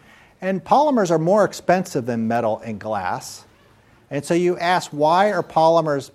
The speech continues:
making such an infiltration into automotive? Well, the reason is it can simplify manufacturing steps 'cause you can make more complex things. They can be lighter weight. They can be safer, right? So there's a lot of reasons in a whole host of applications why, yes,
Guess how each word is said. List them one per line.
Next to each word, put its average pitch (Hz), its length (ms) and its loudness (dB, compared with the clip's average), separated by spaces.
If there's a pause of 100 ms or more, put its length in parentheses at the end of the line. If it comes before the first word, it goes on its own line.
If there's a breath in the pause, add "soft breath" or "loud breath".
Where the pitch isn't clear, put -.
(140)
making 139 340 -4
such 160 300 -4
an 135 80 -8
infiltration 131 800 -6
into 117 220 -8
automotive? 113 640 -6 (720 soft breath)
Well, 117 80 -10
the 117 80 -2
reason 170 340 4
is 123 380 -2 (220)
it 123 120 -8
can 139 100 -2
simplify 170 560 4
manufacturing 151 720 0
steps - 340 -10
'cause 127 200 -10
you 131 40 -10
can 143 120 -6
make 151 180 -2
more 156 160 2
complex 156 640 -2
things. 139 560 -8 (680 soft breath)
They 143 140 -2
can 147 160 -2
be 143 100 2
lighter 151 340 4
weight. 131 520 -2 (200)
They 123 140 -4
can 127 180 -4
be 127 140 -2
safer, 139 640 -2 (720 soft breath)
right? 135 180 0
So 147 160 0
there's 156 200 2
a 156 80 0
lot 170 260 2
of 170 120 2
reasons 147 460 2
in 127 120 -4
a 117 40 -2
whole 156 240 -2
host 180 380 0
of 131 80 -2
applications 107 760 -6
why, 117 180 -2
yes, 131 560 0